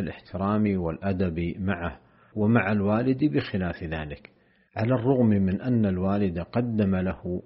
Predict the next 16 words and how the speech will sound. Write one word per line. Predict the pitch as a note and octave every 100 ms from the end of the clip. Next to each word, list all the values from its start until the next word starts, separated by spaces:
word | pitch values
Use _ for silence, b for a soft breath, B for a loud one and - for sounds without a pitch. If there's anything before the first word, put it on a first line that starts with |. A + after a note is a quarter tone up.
| -
ما | F#2+
قدم | F2+ G#2 G2 F#2 F#2 F#2 C#2+ -
من | F#2
الرعاية | F2+ F2 F2 E2 F#2+ F#2 F2 - F2
والاهتمام | E2+ G2 D#2+ - F2+ A2 B2
ما | G#2+ G2+ C3+ D3 C3
لم | B2+
يقدم | A2 - A2+ G2+ E2+ F2 E2+
بعضه | G2 F2+ F2+ F#2 B2 C3
هذا | G2+ F2
المدير، | E2+ E2+ D#2 E2 D2+ - b b b b b -
واحترام | - - G#2+ A2+ B2 A#2
ذوي | G2 A2 A2
الهيئات | F2+ D#2 F#2 - G2+ G2 - E2
وأصحاب | D2 D2+ - - G2 G2 F2+
المكانة | F2+ F2+ E2+ G#2 A#2 C3